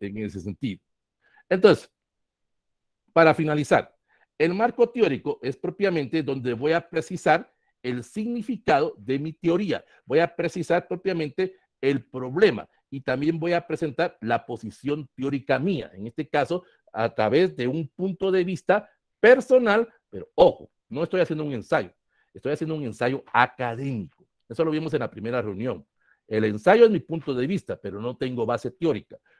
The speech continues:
no tengo base metodológica. Aquí sí, aquí estoy utilizando un ensayo académico. Tengo esa sustentación teórica a través de la revisión de tesis, a través de, de la revisión de libros o de cualquier tipo de material, eh, en ese sentido. Es aquí propiamente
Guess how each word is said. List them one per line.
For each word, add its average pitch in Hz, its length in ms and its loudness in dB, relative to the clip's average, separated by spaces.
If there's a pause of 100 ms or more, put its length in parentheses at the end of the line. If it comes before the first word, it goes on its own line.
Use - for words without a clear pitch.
(100)
no 113 120 -10
tengo 123 300 -4
base 120 240 -2
metodológica. 101 640 -4 (320)
Aquí 92 460 -2
sí, - 380 -6
aquí 104 240 -10
estoy 123 180 -6
utilizando 127 440 -6
un 110 200 -6
ensayo 107 360 -2
académico. 110 500 -2 (220)
Tengo 135 240 0
esa 151 160 2
sustentación 110 580 -8
teórica 147 380 0
a 98 60 -6
través 101 220 -2
de 131 80 2
la 123 80 2
revisión 113 360 -4
de 117 120 -4
tesis, - 380 -2 (220)
a 107 100 -2
través 101 260 -2
de, 131 120 -2
de 135 140 -2
la 113 80 -2
revisión 107 320 -6
de 117 100 0
libros 131 380 -2 (160)
o 107 100 0
de 110 100 2
cualquier 117 320 -4
tipo 117 300 -4
de 104 60 0
material, 101 680 2
eh, 95 200 -8
en 101 160 -14
ese 110 160 -6
sentido. 92 240 -8 (500)
Es 190 240 2
aquí 147 340 -2
propiamente 120 680 -4